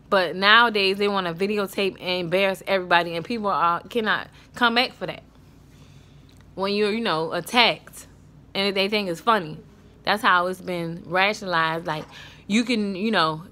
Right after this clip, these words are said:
record this person, "Oh, I'ma fight this person, I'ma do this." No, that's not right, because everybody deserves a chance at life. Like, to see someone young, I'm thirty-one, and I'll be thirty-two in July.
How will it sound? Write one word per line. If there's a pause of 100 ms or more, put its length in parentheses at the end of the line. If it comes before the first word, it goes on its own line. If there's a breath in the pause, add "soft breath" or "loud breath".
(160)
record
this
person,
"Oh,
I'ma
fight
this
person,
I'ma
do
this." (320 loud breath)
No,
that's
not
right, (320)
because
everybody
deserves
a
chance
at
life.
Like, (580 loud breath)
to
see
someone
young,
I'm
thirty-one, (1900)
and
I'll
be
thirty-two
in
July.